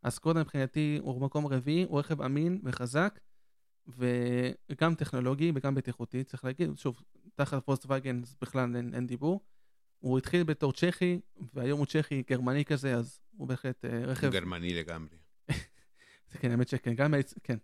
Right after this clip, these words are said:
Speaker 1: זה, אתה צודק, היום כבר, אה, יותר גרמני. מקום שלישי, מה שאתה בחרת גם, מזדה, אז
Speaker 2: אוקיי.
Speaker 1: אתה כבר דיברת על זה. רכב, אה, יפני אמין,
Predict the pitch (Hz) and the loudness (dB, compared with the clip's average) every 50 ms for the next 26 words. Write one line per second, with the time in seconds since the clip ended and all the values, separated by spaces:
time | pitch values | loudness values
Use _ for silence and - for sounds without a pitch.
0 | - - - 147 139 131 131 - 131 - - 127 123 123 - 127 127 135 127 123 | -10 -10 -6 -4 -4 -4 -4 -4 -6 -4 -4 -4 -4 -4 -2 0 -2 -2 -2 -2
1 | 127 123 - 131 120 123 123 127 - 143 139 127 131 120 117 120 117 117 - - | -6 -6 -4 -4 -6 -6 -6 -4 -2 -2 -2 -2 -2 -4 -4 -4 -6 -8 -12 -16
2 | - - _ _ _ _ _ _ _ _ _ 139 139 - 190 180 165 175 151 - | -20 -20 _ _ _ _ _ _ _ _ _ 0 2 4 2 2 2 0 0 0
3 | 202 202 214 226 170 147 - 165 151 156 151 151 135 160 156 - 147 139 156 175 | -2 -4 -2 -2 -4 -4 -4 -4 -4 -2 -4 -2 -2 -4 -4 -4 -4 -2 0 0
4 | 196 196 196 202 - 170 135 139 143 143 143 - 185 202 214 - - - - - | 0 0 -2 -6 -8 -6 -2 0 0 0 0 0 -2 -2 -2 -6 -12 -20 -20 -20
5 | - _ _ _ - 123 117 117 95 92 - - 90 92 104 104 139 131 - 139 | -20 _ _ _ -6 -6 -6 -6 -10 -12 -10 -6 -4 -4 -2 -2 -4 -4 -4 -4
6 | 139 131 127 131 139 135 - - 123 123 120 127 160 180 180 - - - - - | -4 -4 -2 0 -2 -2 -2 -2 -4 -2 0 2 2 2 2 0 -6 -16 -20 -20
7 | - - - _ _ _ _ _ _ _ - 143 151 147 170 156 139 135 135 131 | -20 -20 -20 _ _ _ _ _ _ _ -2 -2 0 2 2 0 0 0 -2 0
8 | 131 127 - 165 156 151 156 143 139 135 147 160 170 175 175 | 0 0 0 0 2 2 2 0 0 0 2 2 2 0 0